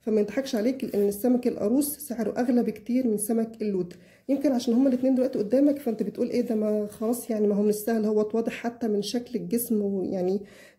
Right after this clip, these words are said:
إن إحنا إزاي نقدر نميز؟" بس لو السمكة دي اتحطت لوحدها ودي اتحطت لوحدها هيبقى بالنسبة لك الأمر ملتبس. فأنا قلت لك أهم الصفات وأهم المميزات بين السمكتين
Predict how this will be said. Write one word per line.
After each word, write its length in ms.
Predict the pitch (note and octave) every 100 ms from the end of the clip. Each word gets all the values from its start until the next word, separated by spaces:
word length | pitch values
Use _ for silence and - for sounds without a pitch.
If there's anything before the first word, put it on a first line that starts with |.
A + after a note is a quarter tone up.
| F3+
إن 80 |
إحنا 200 | G#3 A3+
إزاي 280 | F#3+ - A#3
نقدر 380 | C4 G#3+ A3+ A#3+ G#3+
نميز؟" 360 | G#3 G3+ -
بس 320 | G3 C#4 -
لو 100 | A3
السمكة 360 | G#3+ - C4 A#3+
دي 80 | A#3+
اتحطت 440 | - B3 C4 -
لوحدها 540 | A3 G3+ E3+ A#3 C4 - - _ -
ودي 160 | A3+
اتحطت 420 | C4+ - C4+ C#4
لوحدها 580 | A3+ G#3+ G3+ B3 C4+ C#4 - _
هيبقى 480 | - A#3 - A#3 - - -
بالنسبة 440 | G3 A3 G#3 A#3+
لك 160 | C4 B3
الأمر 380 | - A#3+ B3 A#3
ملتبس. 540 | G#3+ G#3+ F3+ F3 - - _
فأنا 220 | - C4+ C4+
قلت 220 | A#3 C4
لك 320 | C4+ C4+ -
أهم 220 | G3+ C4+
الصفات 480 | C4 - A3 A#3+ A#3+
وأهم 340 | - F#3+ B3+ B3+
المميزات 640 | A3+ G#3+ G3+ A#3 A#3+ A#3
بين 160 | A#3+
السمكتين 640 | B3+ B3+ A3+ A3+ C#4 E4